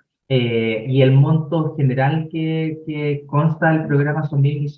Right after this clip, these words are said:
mil cien millones de pesos para la región de Valparaíso, para las actividades en torno al, al sector turístico que te mencionaba, son distintas porque tienen que ver cómo se articula una cadena productiva en torno al, al turismo, que podrían ir los restaurantes, los alojamientos, hostales, centros de entretenimiento, en fin,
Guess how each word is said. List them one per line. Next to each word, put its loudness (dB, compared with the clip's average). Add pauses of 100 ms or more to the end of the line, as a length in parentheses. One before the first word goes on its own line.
mil 0
cien 0
millones -2
de -2
pesos -8
para -2
la -2
región -2
de 2
Valparaíso, -2
para -2
las -4
actividades -6
en -8
torno -2
al, -10 (300)
al -6
sector -2
turístico 2
que -6
te -6
mencionaba, -4
son -2
distintas -2
porque -2
tienen 4
que 4
ver -2
cómo 0
se 0
articula 0
una 2
cadena 2
productiva -6
en -6
torno 0
al, 2
al -6
turismo, 0
que -4
podrían -8
ir -8 (360)
los 2
restaurantes, 0
los -6
alojamientos, -4
hostales, -4
centros -2
de -6
entretenimiento, -6
en 2
fin, -4